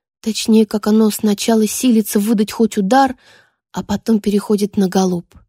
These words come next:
Чувствовала, как жар расходится от груди к ладоням, от ладоней обратно к груди, как пересыхает во рту, как от чего-то немеет затылок, и не могла выдавить ни слова.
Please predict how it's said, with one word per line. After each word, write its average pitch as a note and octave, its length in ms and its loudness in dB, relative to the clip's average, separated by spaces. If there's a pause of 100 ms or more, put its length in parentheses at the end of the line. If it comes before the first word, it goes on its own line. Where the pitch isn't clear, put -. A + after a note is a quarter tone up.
(480)
Чувствовала, A#3+ 600 0
как A3+ 220 0
жар B3 220 2
расходится A3+ 680 0
от G3+ 240 -2
груди A#3 320 -2
к - 100 -6
ладоням, G#3 640 0 (380)
от G3+ 200 -4
ладоней A#3 520 4
обратно A3+ 540 0
к G3 40 -4
груди, G#3+ 500 0 (500)
как - 200 -10
пересыхает G#3 600 -2
во G3+ 180 0
рту, A#3 420 -6 (380)
как - 220 -2
от B3+ 100 -2
чего-то C4 500 0
немеет B3 480 4
затылок, A#3+ 640 -2 (640)
и G#3+ 80 -2
не G#3 140 2
могла G3+ 380 0
выдавить F#3+ 560 -6
ни F#3 80 -8
слова. F3 540 -10